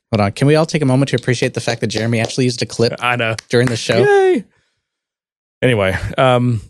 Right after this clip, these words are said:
Speaker 2: yeah. F-, well, so I didn't know. Uh, luckily, I just, I kinda stumbled across this, but I didn't know that S Q L Server runs on Linux.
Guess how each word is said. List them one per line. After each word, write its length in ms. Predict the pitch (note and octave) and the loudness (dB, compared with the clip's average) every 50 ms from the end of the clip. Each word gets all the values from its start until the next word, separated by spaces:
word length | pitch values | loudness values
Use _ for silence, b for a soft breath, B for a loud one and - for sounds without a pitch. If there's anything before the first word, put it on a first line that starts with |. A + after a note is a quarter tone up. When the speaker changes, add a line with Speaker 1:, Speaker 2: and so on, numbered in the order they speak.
| _ _ _ - | _ _ _ -4
Speaker 2:
yeah. 260 | - D4 F4 A3+ - - _ - | -2 -2 -2 -2 -6 -8 _ -10
F-, 160 | D#3 - - _ - F3 F#3+ | -10 -10 -10 _ -12 -6 -2
well, 140 | F#3 F#3 | -2 -2
so 220 | - - G#3+ G3+ - | 0 0 -2 -2 0
I 140 | D#3 F#3 C4+ | -2 -2 -4
didn't 400 | C4+ - G#3+ A3+ G#3 F3+ E3 C#3+ | -4 0 2 2 2 2 2 2
know. 400 | C3+ D3 C#3 F2+ E2 D#2+ E2 - _ _ _ _ _ _ _ _ _ _ _ _ _ _ _ _ _ _ _ _ _ _ _ C3 | 2 2 2 2 -2 -6 -10 -14 _ _ _ _ _ _ _ _ _ _ _ _ _ _ _ _ _ _ _ _ _ _ _ 0
Uh, 80 | C3 | 2
luckily, 240 | C#3 F3 G#3 - B3+ | 4 2 2 2 0
I 40 | F#3+ | 0
just, 360 | D3+ C3 - - - A2+ - | 0 -2 -4 -8 -10 -4 -2
I 100 | C3+ B2 | -2 -2
kinda 200 | - - F3 D#3 | -2 -2 -4 -2
stumbled 280 | - - D3+ C#3+ C#3 A#2+ | 0 0 0 2 2 0
across 280 | - - B2+ B2+ - | 0 0 0 0 0
this, 100 | - A2+ | -4 -4
but 120 | G#2+ C3+ C#3+ | -2 0 0
I 60 | G#3+ | 0
didn't 240 | A#3+ C#4+ A#3 F3+ D#3 | 0 -2 -2 0 2
know 120 | D#3+ E3+ | 2 2
that 40 | D#3 | 0
S 80 | C#3 | -2
Q 80 | - E3+ | -2 -2
L 60 | F#3 D3+ | 0 0
Server 220 | - F3 C#3 C3+ | 2 2 2 4
runs 220 | B2+ C3 C#3+ D3+ D#3 | 4 4 4 4 2
on 140 | C#3 A#2 A2+ | 2 0 0
Linux. 420 | B2+ - - - - - - - | 0 -2 -2 -4 -8 -12 -14 -14